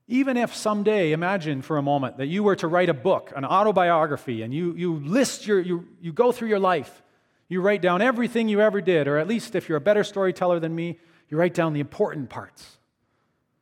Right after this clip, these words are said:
and you focus your energy and time on the important parts.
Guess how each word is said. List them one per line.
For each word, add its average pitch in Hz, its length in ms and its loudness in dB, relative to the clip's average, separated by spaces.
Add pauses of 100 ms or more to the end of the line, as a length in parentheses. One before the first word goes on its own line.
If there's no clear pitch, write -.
(120)
and 127 80 -12
you 123 60 -12
focus 208 560 -2
your 156 100 0
energy 147 380 -2
and 127 100 -6
time 135 380 -2
on 120 100 -6
the 117 100 -6
important 113 400 -8
parts. - 380 -20